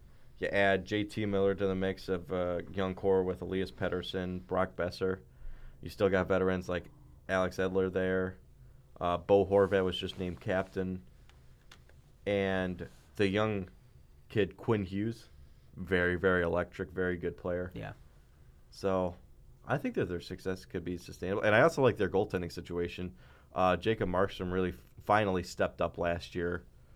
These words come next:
Speaker 1: And showed that he could play like a true number one goaltender, but Thatcher Demko's also a stud.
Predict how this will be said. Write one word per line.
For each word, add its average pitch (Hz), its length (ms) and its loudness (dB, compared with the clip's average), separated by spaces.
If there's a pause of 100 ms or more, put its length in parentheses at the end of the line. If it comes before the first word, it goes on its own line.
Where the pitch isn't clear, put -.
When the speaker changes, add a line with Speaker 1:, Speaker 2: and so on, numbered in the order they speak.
(380)
Speaker 1:
And 92 140 -2
showed 95 320 4
that 87 140 -2
he 92 120 -6
could 92 260 -2
play 92 140 0
like 85 160 0
a 87 60 -2
true 90 320 -6
number 85 220 -4
one 85 200 -4
goaltender, 87 600 -4
but 87 160 -6 (120)
Thatcher 90 280 -6
Demko's 92 420 -4
also 73 380 -4 (220)
a - 40 -12
stud. - 320 -8